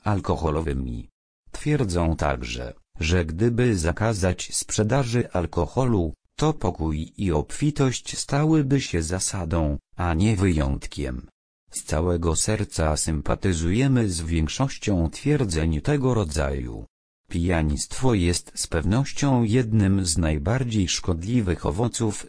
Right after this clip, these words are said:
cywilizacji. Bardzo szybko rozprzestrzenia się ono także na kraje półcywilizowane i barbarzyńskie.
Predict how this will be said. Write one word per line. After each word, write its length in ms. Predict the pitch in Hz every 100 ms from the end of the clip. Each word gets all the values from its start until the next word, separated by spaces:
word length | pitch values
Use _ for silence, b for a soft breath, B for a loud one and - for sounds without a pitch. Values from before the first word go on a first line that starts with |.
| -
cywilizacji. 1080 | 156 110 92 92 87 67 67 - - - - _ _ _ -
Bardzo 460 | 107 107 104 87
szybko 600 | - 139 - - 110 -
rozprzestrzenia 1080 | 127 139 - - 101 - - 143 147 139 123
się 260 | - 120
ono 300 | 107 117 104
także 460 | 90 143 135 113 110
na 180 | 87 76
kraje 460 | - 110 120 113
półcywilizowane 1300 | - 85 80 - 98 85 85 76 82 80 76 78 110 147
i 260 | - 90
barbarzyńskie. 1120 | 76 76 73 78 80 90 80 - - 67 64